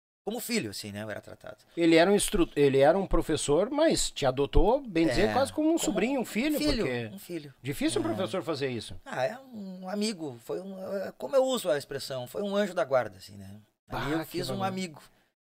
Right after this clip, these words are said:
Speaker 1: um amigo que olhou por mim, assim,
Speaker 2: Sim,
Speaker 1: né?
Speaker 2: mas Deus o livre.
Speaker 1: É.
Speaker 2: E, e tu tirou aula com ele uns três anos, falando,
Speaker 1: É,
Speaker 2: três,
Speaker 1: por
Speaker 2: quatro anos
Speaker 1: aí.
Speaker 2: por aí.
Speaker 1: Não, acho que tal-, é, talvez até um pouco mais.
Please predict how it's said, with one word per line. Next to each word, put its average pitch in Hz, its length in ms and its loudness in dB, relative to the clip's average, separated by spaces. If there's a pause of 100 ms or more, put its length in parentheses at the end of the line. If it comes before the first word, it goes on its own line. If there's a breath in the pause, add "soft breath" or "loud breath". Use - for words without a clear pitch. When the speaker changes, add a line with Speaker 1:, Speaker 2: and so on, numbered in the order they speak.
(240)
Speaker 1:
um 127 100 -14
amigo 135 240 -6
que 170 140 -6
olhou 170 180 2
por 160 160 -6
mim, 127 180 -10
assim, - 180 -4
Speaker 2:
Sim, 185 260 2
Speaker 1:
né? 220 60 -2
Speaker 2:
mas 247 200 0
Deus 156 220 -4
o 180 40 -10
livre. 185 380 -8
Speaker 1:
É. 107 280 -12 (140)
Speaker 2:
E, 151 60 -4 (180)
e 143 80 -18 (120)
tu 131 100 -12
tirou 151 340 2
aula 165 220 8
com 143 160 -2
ele 202 320 0 (300)
uns 127 280 -4
três 151 300 2
anos, 151 220 2
falando, 117 280 0
Speaker 1:
É, 165 100 6
Speaker 2:
três, 139 140 6
Speaker 1:
por - 60 -6
Speaker 2:
quatro 123 280 4
anos 139 200 6
Speaker 1:
aí. 101 60 -4
Speaker 2:
por 110 120 2
aí. 113 260 0
Speaker 1:
Não, 202 140 0
acho 214 120 -6
que - 60 -20
tal-, 247 200 -4
é, 262 260 2 (140)
talvez 220 340 -2
até 220 160 -4
um 233 100 -6
pouco 220 240 -2
mais. 156 540 -4